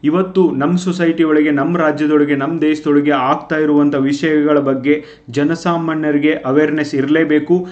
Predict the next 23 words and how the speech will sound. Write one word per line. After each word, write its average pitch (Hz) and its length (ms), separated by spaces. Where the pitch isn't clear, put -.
ಎದಕ್ಕಂದ್ರೆ, 147 880
at 147 100
the 147 240
end 175 120
of 160 180
the 147 140
day, 147 120
ನೀವು 185 400
ತಾನೇ 180 580
ನಮ್ಮ 156 320
ನಾಯಕರು 160 600
ಯಾರಾಗಬೇಕು, 147 680
ನಮ್ಮ 143 200
ಲೀಡರ್ಸ್ 143 340
ಯಾರಾಗಬೇಕು 143 560
ಅಂತ 139 120
ಡಿಸೈಡ್ 139 400
ಮಾಡೋದು. 135 380
ಲೀಡರ್ಸ್‌ಗಳು 180 640
ಏನೇನ್ 160 340
ಮಾಡ್ತಿದ್ದಾರೆ 139 800
and 151 120
ಯಾವ, 160 640